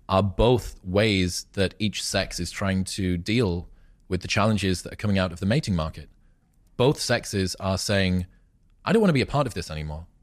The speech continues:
I'm finding it so painful and difficult to be in this world that I'm just gonna cast off any of it altogether," and then retroactively come up with a lot of explanations that can justify why they didn't need to be in a relationship in any case.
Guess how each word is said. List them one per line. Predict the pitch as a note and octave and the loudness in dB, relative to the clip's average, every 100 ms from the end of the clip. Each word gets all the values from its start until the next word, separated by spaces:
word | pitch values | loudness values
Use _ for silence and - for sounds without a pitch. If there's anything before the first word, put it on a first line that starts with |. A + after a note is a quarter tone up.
| - _ _ - | -20 _ _ -2
I'm | C3+ | 0
finding | D3 C#3 B2+ A#2+ | 2 2 2 4
it | A2+ G2+ - _ _ _ _ - | 2 0 -6 _ _ _ _ -10
so | - C3 C#3+ C#3+ C3+ | 0 4 6 4 2
painful | - A2+ A2 - F#2 F#2 | 0 0 0 0 -2 0
and | F#2 | 0
difficult | G2+ G2 - F2 - | 0 -2 -4 -6 -6
to | - F#2 | -8 -2
be | G2+ A2 | 2 2
in | G2+ | 2
this | F2+ - | 0 -2
world | F2 D#2+ D#2+ - _ _ _ _ _ - | -4 -4 -6 -10 _ _ _ _ _ -2
that | G#2 - | -2 2
I'm | G#2 | 2
just | G#2 F#2+ - - | 2 0 -4 -6
gonna | A2 F#2+ F2 - | 0 0 0 -4
cast | - G#2 - - | -2 -2 -2 -4
off | - E2+ - - _ _ _ _ F#2 | -2 -2 -2 -20 _ _ _ _ -2
any | F#2+ | 2
of | F2 | 2
it | F2 - | 0 0
altogether," | F2+ F2+ F2 E2 D#2 _ _ _ _ _ - | 0 0 -2 -2 -8 _ _ _ _ _ -4
and | G#2+ G#2+ | 2 4
then | G#2 | 6
retroactively | A2+ A2 G#2 G2+ - F2 F2+ F2 | 4 4 2 2 0 -2 0 -2
come | - F2+ | 0 0
up | E2+ - | -2 -6
with | F2+ E2+ E2 | 0 0 0
a | F2 | 0
lot | F2+ F#2 | 0 2
of | F2+ | -2
explanations | - - F2+ F2+ F2 E2 E2 - | -6 -4 0 0 0 -6 -10 -10
that | - | -10
can | - | -6
justify | F2 E2+ - - E2+ | -4 -4 -8 -8 -4
why | E2 E2+ E2+ | 0 0 0
they | F2 E2 - - | -2 -2 -6 -8
didn't | - F#2+ | -2 -2
need | F#2 | -2
to | - | -2
be | F2+ | 0
in | E2+ | 2
a | |
relationship | F2 F2+ F2 - E2 - | 2 2 -2 -6 -8 -8
in | F2+ | -6
any | E2+ E2 | -4 -4
case. | D2+ F2 | -8 -16